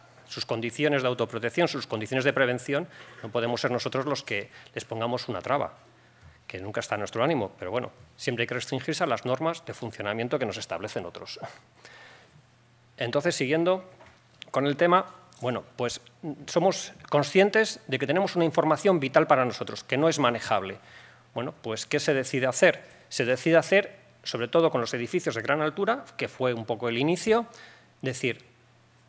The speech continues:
a los propietarios, decirles, "Oye, ¿por qué no estudiamos en conjunto vuestro plan de autoprotección y extraemos aquella documentación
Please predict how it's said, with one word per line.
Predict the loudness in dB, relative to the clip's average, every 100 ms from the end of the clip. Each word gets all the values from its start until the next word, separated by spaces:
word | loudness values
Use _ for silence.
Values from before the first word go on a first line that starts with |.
| -6
a | -2
los | -2 -6 -10
propietarios, | -6 -2 4 6 6 4 0
decirles, | -6 -6 -8 -4
"Oye, | -2 -2 -6 -10 -2
¿por | -2 0
qué | 2 2 2
no | 0
estudiamos | 2 2 4 4 2
en | 0
conjunto | 2 0 2 0 0 -6 -4
vuestro | -6 -4 -2 2
plan | 4 4
de | 2
autoprotección | 0 0 0 0 0 0 0 -2 -16 -14
y | -2 0
extraemos | 2 2 4 4 2 0 -4 -10 0
aquella | 0 2 2 2
documentación | 2 0 0 0 -2 -4 0 -2